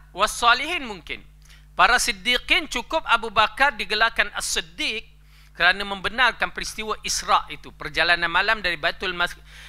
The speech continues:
Baitul, uh, daripada Masjidil Haram ke Masjidil Aqsa. Lalu dia mendapat title As-Siddiq, membenarkan. Apatah lagi kita ni, umat akhir zaman yang tak pernah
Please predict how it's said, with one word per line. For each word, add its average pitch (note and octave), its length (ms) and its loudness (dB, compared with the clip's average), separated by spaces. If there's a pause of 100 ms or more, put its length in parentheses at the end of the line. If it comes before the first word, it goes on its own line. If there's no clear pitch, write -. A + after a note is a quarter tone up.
(120)
Baitul, F3+ 400 2
uh, E3 240 2
daripada E3+ 400 0
Masjidil F3 480 -2
Haram G#3+ 480 4
ke D#4 240 6
Masjidil F#3+ 560 -2
Aqsa. F3 480 0 (400)
Lalu E3 320 -2
dia F3 240 2
mendapat D#3 480 0 (560)
title G#3 480 0 (320)
As-Siddiq, - 560 -4 (320)
membenarkan. D3+ 720 2 (640)
Apatah B3 400 6
lagi D#4 320 4
kita C#4 480 4
ni, E4+ 80 -2 (400)
umat D4 320 4
akhir B3 240 2
zaman C4 320 6
yang D4 160 4
tak - 160 4
pernah D#4 240 6